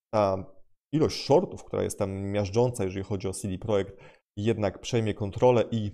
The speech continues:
C D Projekt popadnie w marazm, no to odbije się również to na WIG Games pięć i zdajemy sobie z tego sprawę. W tym momencie popatrzmy po tej serii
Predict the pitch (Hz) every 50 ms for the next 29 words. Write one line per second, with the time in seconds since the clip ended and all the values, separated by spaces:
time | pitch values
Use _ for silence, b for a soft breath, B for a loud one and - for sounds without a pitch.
0 | - _ - - - - 107 101 - 110 104 95 - - - - 113 104 95 95
1 | 98 90 90 98 110 139 175 220 208 - 226 226 214 180 151 120 127 147 151 147
2 | 139 - 120 127 123 120 117 - - 101 104 98 92 101 104 90 - - - 98
3 | 95 - 98 92 92 92 - - - _ - 113 98 85 - - - 190 185 151
4 | 143 135 123 123 127 123 - 117 110 110 - - 110 95 90 - - B B B
5 | B B B _ - 185 180 151 131 147 165 - 143 123 120 127 139 - 139 120
6 | 127 117 113 107 - - - 147 135 104 -